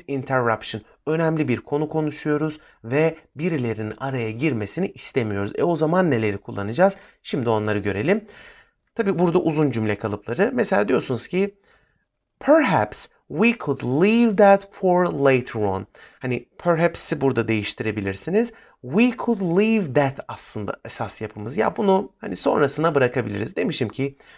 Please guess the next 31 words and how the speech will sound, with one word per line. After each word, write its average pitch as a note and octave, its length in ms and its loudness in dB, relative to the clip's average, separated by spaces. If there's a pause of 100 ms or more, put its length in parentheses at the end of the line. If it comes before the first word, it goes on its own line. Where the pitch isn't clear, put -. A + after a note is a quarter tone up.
(160)
"Perhaps G3+ 560 2 (220)
we C4+ 340 4
could C#3+ 240 -2
leave F#3 520 2
that A2 320 -2
for F3 400 0 (180)
some F#3+ 520 -2 (160)
other F3 520 0 (200)
moment." C3+ 360 0 (180)
Ya F3+ 180 -2
bunu G3+ 200 4
başka E3+ 360 -2
bir C#3+ 100 2
zamana, G#2 560 -2
başka D3+ 340 -2
bir G#2+ 220 -6
ana C#3+ 520 0 (340)
hani - 160 -2
belki G#3+ 360 4
bırakabiliriz F3 880 4 (220)
diyorsunuz G3+ 460 0
ve F3 100 0
zaten E3+ 380 0
kişiye - 360 -2
orada A2+ 340 0
avoid B2 380 2
interruption G#2 640 -4
yapmış - 300 -8
oluyorsunuz. G2+ 440 -8 (260)
İkinci A#3+ 380 2
örneğim F3 440 2